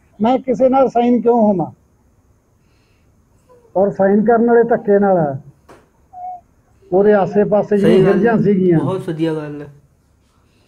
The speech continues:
Speaker 1: ਉਹਨੂੰ ਤੰਗ ਕਰ ਰਹੀਆਂ ਸੀ ਪਿਛਲੇ ਚਾਰ ਸਾਲ ਤੋਂ। ਉਹੀ ਲੋਕ ਜਦੋਂ ਕੋਈ ਆਪਣਾ ਅਸਰ ਸਿੱਧੂ ਤੇ ਨਾ ਦਿਖਾ ਸਕੇ, ਸਿੱਧੂ ਨਿਰੰਤਰ ਆਪਣੇ ਫੀਲਡ ਦੇ ਵਿੱਚ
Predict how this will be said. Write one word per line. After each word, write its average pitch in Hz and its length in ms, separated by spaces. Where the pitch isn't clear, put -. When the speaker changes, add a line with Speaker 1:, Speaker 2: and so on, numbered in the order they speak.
Speaker 1:
ਉਹਨੂੰ 220 200
ਤੰਗ 214 240
ਕਰ 233 100
ਰਹੀਆਂ 240 240
ਸੀ 220 60
ਪਿਛਲੇ 226 260
ਚਾਰ 220 240
ਸਾਲ 208 200
ਤੋਂ। 214 220
ਉਹੀ 247 300
ਲੋਕ 240 460
ਜਦੋਂ 202 420
ਕੋਈ 208 380
ਆਪਣਾ 220 640
ਅਸਰ 214 260
ਸਿੱਧੂ 220 340
ਤੇ 233 180
ਨਾ 190 300
ਦਿਖਾ 190 340
ਸਕੇ, 202 340
ਸਿੱਧੂ 214 320
ਨਿਰੰਤਰ 196 420
ਆਪਣੇ 196 320
ਫੀਲਡ 185 340
ਦੇ 190 100
ਵਿੱਚ 185 140